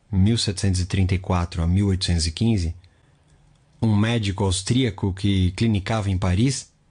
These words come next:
descobriu que aplicando ímãs ao corpo doente podia curar milagrosamente a doença de que ele sofria.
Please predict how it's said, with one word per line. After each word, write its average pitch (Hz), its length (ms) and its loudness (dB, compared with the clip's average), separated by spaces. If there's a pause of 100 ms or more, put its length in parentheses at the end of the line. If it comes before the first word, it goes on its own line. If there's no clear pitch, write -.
(600)
descobriu 123 600 0
que 143 120 -4
aplicando 123 600 0
ímãs 123 420 2
ao 101 160 0
corpo 123 440 -2
doente 107 420 -2
podia 117 280 -2
curar 117 360 -2
milagrosamente 123 840 0
a - 20 0
doença 110 420 0
de 120 100 0
que 127 120 -4
ele 123 80 -2
sofria. 101 600 -2